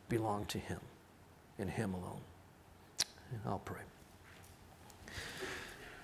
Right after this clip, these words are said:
God, I thank you again for these, um, examples in Scripture that we can all relate to. We're more blessed than Solomon could ever have imagined, God. Don't have the wealth,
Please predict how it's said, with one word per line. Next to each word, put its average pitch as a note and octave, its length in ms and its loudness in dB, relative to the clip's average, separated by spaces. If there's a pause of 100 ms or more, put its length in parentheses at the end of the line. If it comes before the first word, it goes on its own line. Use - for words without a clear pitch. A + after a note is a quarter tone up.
God, D3+ 280 12
I D3+ 40 12
thank D#3+ 320 12
you D#3+ 80 12
again D#3+ 460 12 (280)
for C3+ 240 12
these, C3 340 12
um, B2 360 12 (160)
examples D3 760 12
in B2+ 80 12
Scripture D#3+ 580 12 (840)
that C3 120 12
we C#3 160 12
can C3 140 12
all C3+ 220 12
relate C3+ 360 12
to. G#2 240 6 (1200)
We're D3 140 12
more E3 240 12
blessed D3+ 400 12
than C#3 80 12
Solomon C#3+ 480 12
could C3 160 12
ever C3+ 220 12
have B2 100 12
imagined, A#2 560 8
God. - 240 0 (1300)
Don't C3+ 180 12
have D3+ 180 12
the D#3+ 60 12
wealth, D#3+ 560 12